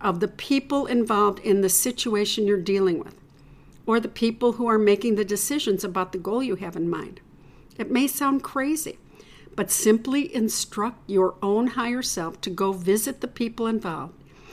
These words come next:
and to tell those people that they want to work with you, or they want to hire you, or they want to be open to your ideas, or they want to invest in you,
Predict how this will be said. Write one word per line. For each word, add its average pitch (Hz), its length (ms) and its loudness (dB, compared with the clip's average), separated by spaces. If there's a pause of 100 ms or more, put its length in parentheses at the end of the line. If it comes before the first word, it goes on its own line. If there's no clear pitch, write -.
(180)
and 202 220 2
to 220 100 0
tell 294 440 -2
those 190 280 -2
people 190 360 -4
that 196 300 -4
they 180 140 2
want 185 600 2
to 233 140 -2
work 208 360 -2
with 185 180 -6
you, 165 240 -2 (560)
or 233 120 -2
they 240 120 6
want 254 260 2
to 269 60 -2
hire 269 380 -4
you, 180 260 -4 (800)
or 208 140 2
they 220 120 4
want 233 280 0
to 254 80 -2
be 240 260 -2
open 254 340 2
to - 140 -2
your 190 120 0
ideas, 190 540 -4 (720)
or 214 120 2
they 233 80 6
want 247 240 4
to 277 140 -2
invest 247 480 2
in 185 120 0
you, 151 140 -2